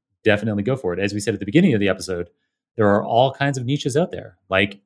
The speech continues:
artists of data science. You know, you could have your own niche and have some really deep, meaningful conversations. S-, yeah, I, I couldn't agree more. It is often the best part of my week when I get to sit down with folks like you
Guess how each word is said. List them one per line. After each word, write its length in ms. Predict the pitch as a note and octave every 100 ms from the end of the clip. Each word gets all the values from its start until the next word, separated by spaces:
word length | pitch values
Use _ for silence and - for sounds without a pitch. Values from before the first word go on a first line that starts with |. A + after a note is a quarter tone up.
| -
artists 640 | F#2 G#2 A#2+ - - - -
of 120 | A#2+
data 180 | C3 D3+
science. 340 | C#3+ G2+ G#2
You 60 | G#2
know, 60 | F#2
you 180 | G2
could 240 | G2+ G#2+ G2 _ _ _ _
have 140 | A#2+ A2
your 220 | A2+ C3
own 320 | B2+ B2 A#2+
niche 540 | A#2 A#2 A2 A2 - -
and 140 | G#2
have 200 | F#2+ G2
some 200 | - G2
really 200 | G2+ A2+
deep, 200 | G#2+ G#2+
meaningful 320 | G#2 G2+ G2+ G2
conversations. 760 | F#2+ F#2 D3+ C#3+ D#3 D#3 - _ _ _ _ _ _ _ _ -
S-, 100 | - -
yeah, 260 | A2+ F2 -
I, 180 | G#2 G2+
I 140 | G#2
couldn't 220 | G#2 B2+
agree 180 | A#2+ G#2
more. 240 | F#2+ F#2 F#2
It 160 | G#2
is 120 | G#2
often 320 | B2 A2+ A2 G2+
the 80 |
best 280 | F2 F#2 -
part 200 | - F2+
of 100 | -
my 120 | B2 E3
week 260 | A2 G#2+ _ -
when 120 | F#2+
I 80 | F#2
get 120 | F#2
to 60 |
sit 160 | - F#2+
down 220 | F#2 F2+
with 100 | F2
folks 240 | - F#2 -
like 120 | F2
you 260 | G#2 G#2+